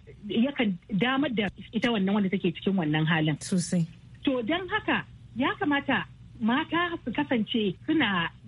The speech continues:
Speaker 1: zama masu tausayi ga junansu.
Speaker 2: Mm.
Speaker 1: Kin ga yanzu wannan misalin gaskiya zan yi matukar, ah, mamaki
Speaker 2: Mm.
Speaker 1: cewa yawanci za ki ga abin yana faruwa a kasashenmu na Afirka da
Speaker 2: Mhm.
Speaker 1: kuma kamar Najeriya ko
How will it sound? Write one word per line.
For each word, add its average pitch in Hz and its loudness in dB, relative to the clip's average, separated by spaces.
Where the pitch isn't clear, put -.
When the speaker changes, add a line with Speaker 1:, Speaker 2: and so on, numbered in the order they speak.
Speaker 1:
zama 269 2
masu 233 0
tausayi 196 2
ga 175 0
junansu. 165 0
Speaker 2:
Mm. 190 2
Speaker 1:
Kin 359 2
ga 359 0
yanzu 247 2
wannan 415 0
misalin 240 0
gaskiya 226 -2
zan 349 0
yi 302 2
matukar, 277 0
ah, 196 0
mamaki 208 0
Speaker 2:
Mm. 190 0
Speaker 1:
cewa 208 0
yawanci 285 0
za 294 2
ki 262 -4
ga - -2
abin 233 0
yana 226 2
faruwa 208 0
a 202 0
kasashenmu 233 2
na 214 4
Afirka 269 0
da 208 0
Speaker 2:
Mhm. 180 2
Speaker 1:
kuma 233 2
kamar 208 0
Najeriya 208 0
ko 214 -4